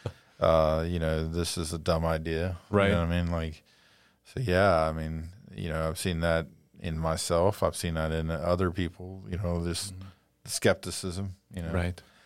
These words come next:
Speaker 2: Um, and so I think that's very, and sometimes that can be very contagious, either
Speaker 1: Mm-hmm.
Speaker 2: way. So you can either have positive soundtracks that really stir, stir it in a positive direction, or you
Speaker 1: Mm-hmm.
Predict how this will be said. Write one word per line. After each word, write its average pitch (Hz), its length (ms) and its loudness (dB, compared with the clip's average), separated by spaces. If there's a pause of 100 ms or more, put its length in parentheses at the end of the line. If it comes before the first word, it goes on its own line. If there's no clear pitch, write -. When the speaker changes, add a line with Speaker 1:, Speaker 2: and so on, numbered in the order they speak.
(280)
Speaker 2:
Um, 82 600 0 (440)
and 85 140 -4
so 87 140 4
I 85 80 8
think 87 200 0
that's 82 200 0
very, 82 600 0
and 85 180 -2
sometimes 98 380 2
that 87 120 4
can 85 100 -6
be 85 100 -2
very 80 260 0
contagious, 82 720 -6 (160)
either 87 200 -2
Speaker 1:
Mm-hmm. 80 100 -2
Speaker 2:
way. 82 320 -2 (520)
So - 140 4
you 87 160 4
can 85 120 -4
either 82 220 4
have 80 180 2
positive 85 680 2 (200)
soundtracks 85 720 0
that 78 160 -2
really 85 320 0
stir, 85 580 0 (640)
stir 98 360 4
it 92 40 4
in 87 100 4
a 85 60 2
positive 92 520 4
direction, 95 380 4
or 107 40 6
you 92 60 6
Speaker 1:
Mm-hmm. 87 40 2